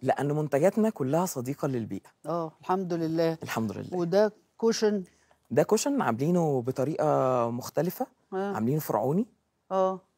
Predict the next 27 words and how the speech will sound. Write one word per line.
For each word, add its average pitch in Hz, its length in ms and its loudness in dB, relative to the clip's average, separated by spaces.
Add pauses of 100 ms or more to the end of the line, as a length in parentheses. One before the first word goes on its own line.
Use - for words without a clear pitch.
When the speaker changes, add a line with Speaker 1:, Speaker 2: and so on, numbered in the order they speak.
(120)
Speaker 1:
ال-، 120 640 2
المقاس 135 360 2
حتى 156 300 -2
كبير، 147 360 2
مختلف 156 480 0
عن 131 180 -2
المقاسات 151 600 -2
العادية 131 600 2
اللي 113 140 -2
إحنا 147 160 -4
بنستخدمها. 143 600 -6 (140)
Speaker 2:
آه. 196 240 -2 (280)
Speaker 1:
اتطلب 170 320 2
مننا 151 640 2
إن، 127 260 0
إن 123 320 -2
إحنا 160 220 -4
نعمل 165 460 0 (360)
كوشن 226 520 2 (220)
لبنكات 180 1200 0 (260)
بسيط 147 360 -2
خالص. - 380 -6 (360)
Speaker 2:
آه. 190 180 0
Speaker 1:
فده 180 340 4
بقينا 220 300 0
نعمله 208 560 0
كده، 139 280 0